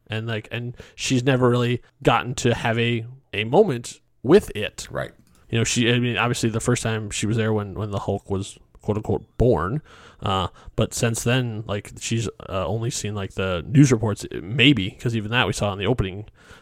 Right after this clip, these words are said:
Speaker 1: that there, even there's not a lot of footage out there. So now she gets to see this thing that has kept her love from her. I mean, there's a lot that,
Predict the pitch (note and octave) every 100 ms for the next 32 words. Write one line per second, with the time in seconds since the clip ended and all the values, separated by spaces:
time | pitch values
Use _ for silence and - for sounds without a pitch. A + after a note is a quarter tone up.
0 | - G2 - G2 G2 - A2 G2+ F#2+ -
1 | G#2+ G#2+ G#2+ A#2 F2+ - A#2+ F#2+ A#2+ C3+
2 | - - - A2+ G#2 - - - - A#2+
3 | A#2+ - A#2 A#2 - A#2+ - A#2+ A#2 -
4 | _ _ G#2+ A#2 - - D#3 D3 B2+ A#2
5 | A#2+ - - A#2 - - A#2 A2+ A2 -
6 | - _ _ _ A#2+ A#2 A2+ A2 - D3
7 | B2 E2+ D#2+ - B2 B2+ C3+ C3+ C#3+ C#3+
8 | B2